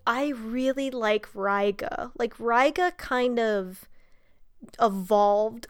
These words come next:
quite a bit from, um, Makai no Hana to the movie, and I'm like, "Oh, he's actually a fantastic character,"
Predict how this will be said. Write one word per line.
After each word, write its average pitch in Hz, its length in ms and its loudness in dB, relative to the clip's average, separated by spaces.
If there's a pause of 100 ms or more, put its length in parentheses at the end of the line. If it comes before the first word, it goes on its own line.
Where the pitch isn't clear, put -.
quite 208 400 0
a 202 60 0
bit 202 440 -2
from, 202 720 -2 (420)
um, 196 640 -6 (320)
Makai 208 360 -2
no 202 200 0
Hana 196 540 -2
to 202 320 -6
the 185 100 -6
movie, 202 680 -6
and 208 160 -4
I'm 202 160 -2
like, 202 320 -2
"Oh, 240 500 0 (680)
he's 285 200 -2
actually 220 360 0
a 170 40 -8
fantastic 190 680 -4
character," - 680 -2